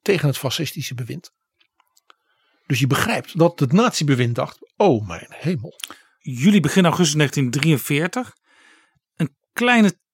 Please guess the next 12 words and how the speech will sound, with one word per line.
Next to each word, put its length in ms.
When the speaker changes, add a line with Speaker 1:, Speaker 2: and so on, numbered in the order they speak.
Speaker 2:
twee 280
jaar 240
zou 200
het 80
nog 200
duren 380
voordat 480
heel 260
Europa 460
bevrijd 440
was. 360
Speaker 1:
Ja. 160